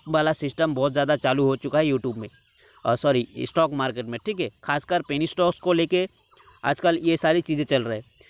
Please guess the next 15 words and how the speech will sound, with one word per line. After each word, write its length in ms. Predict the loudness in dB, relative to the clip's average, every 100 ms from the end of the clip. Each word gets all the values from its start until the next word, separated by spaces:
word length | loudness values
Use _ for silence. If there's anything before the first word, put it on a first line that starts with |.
| -20 -12 -4
एक 160 | -4 0
सौ 120 | 0
चौदह 360 | 2 2 2 2
करोड़ 260 | 2 2
का 100 | 2
रिटर्न 300 | 2 0 0
बचा 220 | 0 2
है 200 | 2 2
यहाँ 180 | 2 0
पे 160 | 0 0
मैक्स 340 | 2 0 -2
वन 160 | -4 -2
मंथ 220 | -2 -2
के 140 | -2
मुताबिक। 400 | -2 0 0 -2